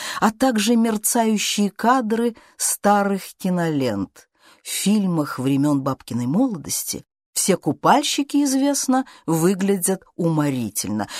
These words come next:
Я представляла свою бабку в полосатом купальном трико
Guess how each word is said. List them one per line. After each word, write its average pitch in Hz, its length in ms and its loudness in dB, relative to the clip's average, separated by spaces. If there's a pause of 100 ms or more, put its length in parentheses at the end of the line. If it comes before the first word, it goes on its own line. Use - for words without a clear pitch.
Я 165 120 4
представляла 147 640 0
свою 135 340 -2
бабку 208 480 -2
в - 140 -8
полосатом 139 540 0
купальном 123 500 0
трико 180 480 0